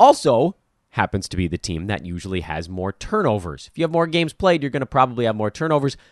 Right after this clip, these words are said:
unless you're a total punt turnover team. So I'm not saying necessarily punt turnovers, but I am saying you can probably punt turnovers. <laughs> I have no problem with that in a nine-cat head-to-head league. I still like that that category is there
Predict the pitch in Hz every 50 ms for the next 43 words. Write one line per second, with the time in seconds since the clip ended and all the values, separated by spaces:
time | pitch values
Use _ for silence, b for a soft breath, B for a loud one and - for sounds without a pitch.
0 | b b b 151 143 143 143 131 - - 131 120 117 - - 120 120 117 107 95
1 | _ - - 127 117 - - - 120 117 107 98 98 90 95 90 - - 147 143
2 | 113 80 - b b b b b b b b b 185 156 170 220 247 294 - 226
3 | 220 214 202 190 180 180 - 139 - 156 147 147 143 131 - 139 131 123 - -
4 | 127 117 113 107 104 110 110 104 - b b b b 156 156 165 180 202 190 170
5 | 156 - 170 156 147 143 135 120 - _ - 127 123 113 - 110 98 113 104 98
6 | 95 82 92 87 - 98 85 73 - 85 69 - 123 - - - - - - -
7 | - - - 185 - - - - 170 - - - - - - - - - _ -
8 | - - _ _ _ _ _ _ _ _ _ _ _ _ _ _ - B B B
9 | B B B B B B B B B B B 151 160 170 170 147 156 143 123 -
10 | 139 120 113 104 101 92 - 92 82 78 - - 120 113 107 104 104 101 92 92
11 | - - 101 87 - - 98 87 80 85 92 85 76 78 85 80 65 - _ _
12 | _ _ _ _ _ _ _ _ _ _ _ _ - 120 123 - 220 254 254 175
13 | 165 196 226 - 160 135 - - 117 101 - 139 135 135 135 127 120 117 113 107
14 | 101 92 - - 135 127 85 67 80 107